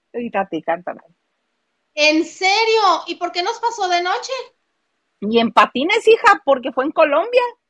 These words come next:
Speaker 2: Pero por lo general, bueno, en Colombia transmiten mucho en Telemundo, pero mira, no sabía yo.
Speaker 1: Y que hay otra versión que se llama, esta sí no, no estoy muy segura,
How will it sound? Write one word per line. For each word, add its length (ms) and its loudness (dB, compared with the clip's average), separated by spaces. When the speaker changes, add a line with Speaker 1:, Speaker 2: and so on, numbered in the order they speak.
Speaker 2:
Pero 280 0
por 160 -2
lo 100 0
general, 680 0
bueno, 300 -4
en 140 -12
Colombia 460 -2
transmiten 420 -2
mucho 220 -8
en 60 -12
Telemundo, 580 -2
pero 380 -4
mira, 300 2
no 120 2
sabía 460 2
yo. 100 0
Speaker 1:
Y 140 -12
que 120 0
hay 120 6
otra 220 2
versión 380 -4
que 80 -10
se 140 -8
llama, 260 -6
esta 420 -4
sí 220 -8
no, 200 -8
no 260 -8
estoy 240 -8
muy 180 -6
segura, 520 -2